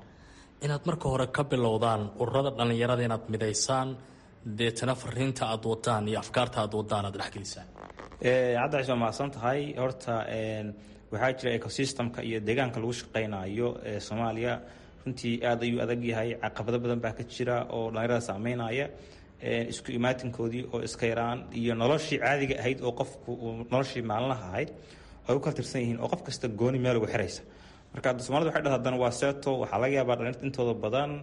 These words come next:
Speaker 2: toodi bay soo dhaafi leeyihiin. Marka, een, waxaa laga yaabaa inay sanado qaato ama waqti badan markii isbuucan oo kale la is arko, kulanka lagu ballamo,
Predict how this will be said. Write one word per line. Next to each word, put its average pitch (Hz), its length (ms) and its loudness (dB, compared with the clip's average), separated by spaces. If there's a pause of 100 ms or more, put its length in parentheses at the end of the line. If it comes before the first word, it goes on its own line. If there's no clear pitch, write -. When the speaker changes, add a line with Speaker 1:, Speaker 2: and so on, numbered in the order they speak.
(360)
Speaker 2:
toodi 143 240 4
bay 127 80 2
soo 123 120 -2
dhaafi 117 260 2
leeyihiin. 95 280 0 (360)
Marka, 117 260 0 (200)
een, 113 320 0
waxaa 107 200 0
laga 139 120 4
yaabaa 131 180 4
inay 123 120 -2
sanado 117 300 0
qaato 131 480 0
ama 110 200 -2
waqti 113 340 -2
badan 120 260 2 (380)
markii 117 440 -2 (640)
isbuucan 131 340 2
oo 120 60 2
kale 120 140 4
la 120 60 4
is 117 100 0
arko, 113 260 -2 (140)
kulanka 123 280 2
lagu 117 220 0
ballamo, 113 300 2